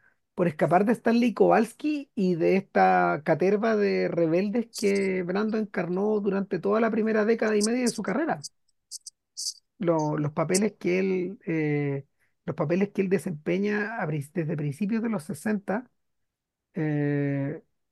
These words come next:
hasta el final, hasta el final como de, de,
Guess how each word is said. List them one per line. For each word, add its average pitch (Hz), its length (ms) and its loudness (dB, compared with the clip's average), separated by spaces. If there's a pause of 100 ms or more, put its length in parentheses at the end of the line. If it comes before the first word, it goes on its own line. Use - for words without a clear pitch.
(460)
hasta 151 220 -2
el - 60 -4
final, 196 640 2
hasta 180 200 -4
el 143 60 -2
final 165 360 4
como 190 280 4
de, 156 640 4 (880)
de, 135 520 2